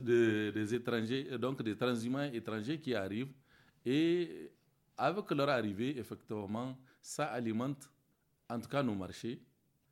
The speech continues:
en termes de, de bétail. Ça alimente nos marchés aussi en termes de, des produits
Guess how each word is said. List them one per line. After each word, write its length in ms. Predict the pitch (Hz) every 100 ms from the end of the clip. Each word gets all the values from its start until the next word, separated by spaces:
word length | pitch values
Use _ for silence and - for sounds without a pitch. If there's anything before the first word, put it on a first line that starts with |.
| _ _ _
en 160 | 110 107
termes 280 | 120 120
de, 500 | 107 98 92 90 90 92
de 80 | 95
bétail. 460 | 85 98 104 117 131 - - _ -
Ça 220 | 123 147
alimente 600 | 147 135 135 175 - - - _
nos 140 | 113
marchés 320 | 127 127 117 151
aussi 480 | 139 113 - 151 160
en 120 | 120
termes 300 | 104 131 123
de, 500 | 104 101 95 92 85 82 - _ _ _ _ _ -
des 160 | 104
produits 680 | 101 110 113 117 120 107 85